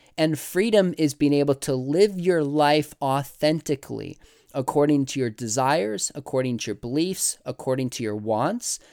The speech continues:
to not really let anybody else how, tell you how to use your time and your body and your life. You get to choose. That's how many of my atheist friends tell me that they would define and understand freedom, broadly speaking.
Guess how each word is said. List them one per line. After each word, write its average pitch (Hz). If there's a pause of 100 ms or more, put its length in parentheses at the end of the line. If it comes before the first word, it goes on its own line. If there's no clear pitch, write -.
(260)
to -
not 175
really 175
let 151
anybody 156
else 147
how, 156 (220)
tell 302
you 165
how 165
to 156
use 160
your 139
time 220 (380)
and 151
your 147
body 160 (200)
and 131
your 123
life. 107
You 160
get 165
to 135
choose. - (440)
That's 233
how 240
many 165
of 143
my 135
atheist 135
friends 123
tell 127
me 131 (300)
that 131
they 131
would 131
define 120
and 117
understand 113
freedom, 104
broadly 101
speaking. 98